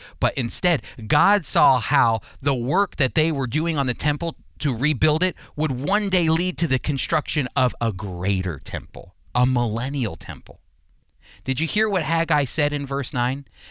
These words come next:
"The latter glory of this house shall be greater than the former,"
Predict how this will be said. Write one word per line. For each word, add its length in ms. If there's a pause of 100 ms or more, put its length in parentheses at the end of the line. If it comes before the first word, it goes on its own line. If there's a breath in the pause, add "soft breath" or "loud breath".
(180 loud breath)
"The 220
latter 480
glory 640
of 180
this 240
house 320
shall 300
be 320
greater 960 (340)
than 260
the 100
former," 580